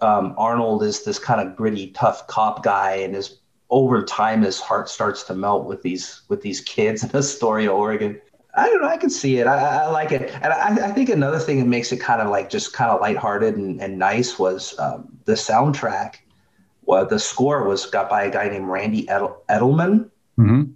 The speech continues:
Speaker 1: And he did a lot of that kind of, like, stuff back then. He did Twins. He did the, uh, score for Beethoven and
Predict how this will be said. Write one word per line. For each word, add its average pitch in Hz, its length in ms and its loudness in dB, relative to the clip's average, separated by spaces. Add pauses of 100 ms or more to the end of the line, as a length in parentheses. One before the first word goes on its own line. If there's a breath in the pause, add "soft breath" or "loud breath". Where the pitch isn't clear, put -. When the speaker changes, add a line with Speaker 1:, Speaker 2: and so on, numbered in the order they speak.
(380)
Speaker 1:
And 170 160 4
he 208 140 8
did 208 160 2
a 175 60 4
lot 139 240 2
of 131 100 -2
that 107 260 0
kind 117 220 -2
of, 101 100 -2 (140)
like, 95 400 -2
stuff - 400 -2
back - 220 -2
then. 98 160 -4
He 131 100 6
did 147 260 0
Twins. 104 1040 0
He 123 100 -6
did 123 200 2
the, 104 360 2 (300)
uh, 95 300 4
score 107 420 2
for 92 300 -4
Beethoven 110 920 0
and 110 300 -8